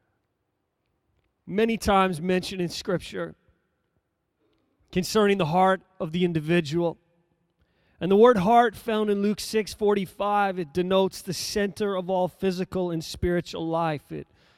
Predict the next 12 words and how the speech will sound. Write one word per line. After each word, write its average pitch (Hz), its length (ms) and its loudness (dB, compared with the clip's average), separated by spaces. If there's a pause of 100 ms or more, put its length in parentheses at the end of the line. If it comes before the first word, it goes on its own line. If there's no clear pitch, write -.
(560)
it 165 140 -6
speaks - 480 -6
of 180 260 0
the 170 80 0
vigor 196 400 2
and 175 140 0
sense 202 500 -6
of 165 80 -8
physical 185 540 -4
life, 175 340 0 (1300)
the 165 100 -4
center 214 680 -2